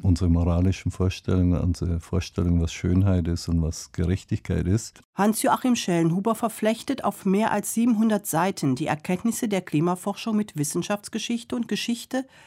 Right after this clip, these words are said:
Speaker 2: persönlichen Erinnerungen und Erfahrungen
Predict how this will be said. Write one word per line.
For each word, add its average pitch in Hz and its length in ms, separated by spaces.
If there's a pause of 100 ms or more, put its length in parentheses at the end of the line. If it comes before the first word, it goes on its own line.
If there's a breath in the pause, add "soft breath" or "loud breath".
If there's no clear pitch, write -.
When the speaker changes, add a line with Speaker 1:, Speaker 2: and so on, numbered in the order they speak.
(180 soft breath)
Speaker 2:
persönlichen 262 600
Erinnerungen 202 640
und 170 160
Erfahrungen 180 680